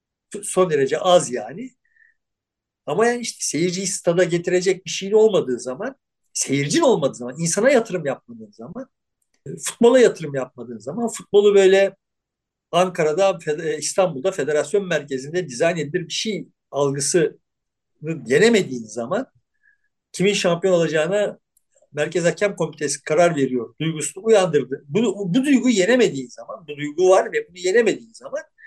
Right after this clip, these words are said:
statların bir manası yok yani. Finans merkezi için de tas tamam aynı şeyi düşünüyorum. Oraya binayı yapmış olmanın hiçbir manası yok. <laughs> Senin demin dediğin gibi sen sonuçta döviz bulmak için Kapalı Çarşı'ya Merkez Bankası'na adam yolluyor isen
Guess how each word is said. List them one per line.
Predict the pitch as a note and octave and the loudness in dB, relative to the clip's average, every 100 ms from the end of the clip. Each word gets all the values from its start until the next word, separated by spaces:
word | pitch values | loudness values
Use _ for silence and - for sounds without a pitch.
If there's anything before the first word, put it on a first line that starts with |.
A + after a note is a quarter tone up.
| - | -14
statların | - - A#3 A#3+ B3 | -8 -2 0 2 0
bir | B3 | 0
manası | A3 A3 A#3 A3+ G3 | 0 2 2 0 -2
yok | B2 - | -4 -6
yani. | - _ _ _ - - - | -20 _ _ _ -20 -20 -6
Finans | E4 C4+ - | 0 0 2
merkezi | E3+ C#3 C3 B2 | -2 -2 -6 -12
için | C3 - | -12 -12
de | A3+ - | -12 -2
tas | D4 C#4 | 0 2
tamam | A#3+ B3 | 2 2
aynı | A#3+ C4 G3+ | 2 0 -2
şeyi | B2+ A2 | -8 -10
düşünüyorum. | - - - G#3 | -12 -16 -12 -4
Oraya | G#3 E3+ D#3 | 0 0 0
binayı | F#3+ D#3 F3 | -2 0 2
yapmış | G#3 G#3+ - | 0 -2 -14
olmanın | A2+ C3+ B3+ _ _ _ | -12 -10 -12 _ _ _
hiçbir | - - - - F4+ | -12 -8 -4 4 4
manası | D#4 G#3 G3 G#3 G#3 B3+ | 4 0 0 -2 -2 -2
yok. | D#3 - - - F3 | -2 -4 -18 -20 -18
<laughs> | - - - | -18 -20 -6
Senin | - G#3 G3+ | 0 0 2
demin | G3 F#3+ F#3+ | 2 0 -2
dediğin | F3 E3+ D#3 | -2 -4 -4
gibi | B2+ | -4
sen | C#3+ D#3 | 0 0
sonuçta | D3+ F3+ F3 E3 - D3+ - _ - - _ _ F#3+ | 0 -4 -4 -4 2 2 0 _ -20 -20 _ _ 2
döviz | A3 G3 E3 | 2 0 -4
bulmak | F3+ E3+ E3 | -4 -4 -6
için | - D#3+ | -8 -4
Kapalı | D#3+ D#3+ F3 | -2 0 0
Çarşı'ya | E3+ D#3 D3+ D3+ | 2 0 0 -2
Merkez | C#3+ D3 D#3 E3 | 0 0 -2 -4
Bankası'na | D#3+ C#3+ D3 D3 B2 | -4 -2 -4 -4 -2
adam | E3 F#3 | 0 0
yolluyor | D#3+ B2+ B2+ B2 | -2 -6 -8 -10
isen | - A2+ | -8 -10